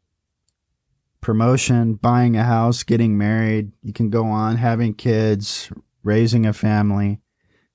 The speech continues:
An individual with a chronic illness, a milestone for them is just getting out of bed.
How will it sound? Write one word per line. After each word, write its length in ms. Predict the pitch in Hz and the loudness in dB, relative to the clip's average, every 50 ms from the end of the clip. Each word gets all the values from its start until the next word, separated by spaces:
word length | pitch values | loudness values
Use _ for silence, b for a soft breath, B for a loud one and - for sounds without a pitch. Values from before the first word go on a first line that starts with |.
| _ _ _ _ _ _ - | _ _ _ _ _ _ -4
An 120 | 107 107 | 0 0
individual 600 | 123 127 120 120 110 107 120 123 123 117 127 123 113 | 2 2 2 0 0 2 2 0 2 2 2 2 2
with 160 | 110 - - | 2 0 0
a 80 | 101 | -4
chronic 460 | - - 120 113 110 110 104 104 - 104 | -2 -2 0 0 2 0 0 0 0 0
illness, 680 | 117 135 139 123 104 92 92 90 - - - - - _ _ _ _ _ _ _ _ _ _ - | 0 2 2 2 0 0 0 -2 -4 -6 -10 -12 -14 _ _ _ _ _ _ _ _ _ _ -6
a 80 | 113 | -4
milestone 880 | 110 110 110 110 117 120 117 107 104 - - - - 110 107 104 101 98 | -2 0 2 2 4 4 2 2 0 -2 -4 -2 -2 0 0 0 -2 -2
for 200 | 98 - 107 101 | -4 -2 -2 -2
them 560 | 98 98 104 123 131 117 101 92 92 95 92 - _ _ _ _ _ _ _ _ _ _ _ _ _ _ _ _ _ | 0 0 0 0 0 0 0 -2 -4 -6 -10 -12 _ _ _ _ _ _ _ _ _ _ _ _ _ _ _ _ _
is 160 | - - - | -20 -20 -20
just 380 | - - - 95 90 - - - | -12 -8 -4 -4 -4 -4 -4 -4
getting 340 | - 95 92 90 85 82 82 | -2 -2 -2 0 -2 -4 -6
out 160 | - 87 87 | -6 -8 -12
of 120 | - - | -14 -12
bed. 320 | - 90 82 82 104 - | -12 -10 -10 -12 -12 -16